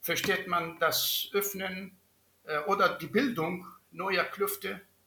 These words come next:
äh, mittels, äh, hydraulisch induzierten, äh, Druck. Das heißt, äh, man muss einen hohen Druck von Obertage bis zur Gasschicht, äh, mittels Frackflüssigkeit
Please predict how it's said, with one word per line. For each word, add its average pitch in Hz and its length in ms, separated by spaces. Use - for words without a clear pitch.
äh, 160 280
mittels, 165 960
äh, 156 220
hydraulisch 175 640
induzierten, 165 920
äh, 151 240
Druck. 170 200
Das 147 160
heißt, - 480
äh, - 20
man 180 300
muss - 540
einen 175 380
hohen 214 300
Druck 196 300
von 147 320
Obertage 185 760
bis - 220
zur 156 280
Gasschicht, - 840
äh, - 180
mittels 170 540
Frackflüssigkeit 165 1120